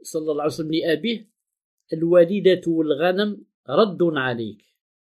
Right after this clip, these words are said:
ومن الفوائد، الفوائد أيضًا أن هذا الحديث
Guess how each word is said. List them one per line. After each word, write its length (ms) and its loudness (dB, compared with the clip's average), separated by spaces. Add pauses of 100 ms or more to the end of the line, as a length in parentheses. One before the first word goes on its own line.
(720)
ومن 340 2
الفوائد، 680 2
الفوائد 760 6
أيضًا 480 -2
أن 180 2
هذا 240 2
الحديث 640 -6